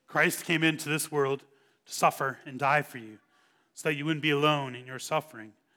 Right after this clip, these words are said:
but that you'd have the hope and the power, life-sustaining power of the Spirit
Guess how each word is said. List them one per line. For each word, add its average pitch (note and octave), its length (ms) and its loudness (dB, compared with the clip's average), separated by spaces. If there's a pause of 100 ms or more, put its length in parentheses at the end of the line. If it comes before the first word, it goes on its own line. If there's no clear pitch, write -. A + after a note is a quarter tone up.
(300)
but C3+ 80 -20
that C3+ 60 -14
you'd C#3+ 120 -4
have B2+ 200 0
the C3 80 -10
hope - 400 -6 (960)
and C#3 100 -8
the C3 40 -12
power, C#3+ 520 0 (220)
life-sustaining D3 640 -2
power C3 320 0
of A#2+ 100 -10
the B2 60 -16
Spirit A2+ 420 -12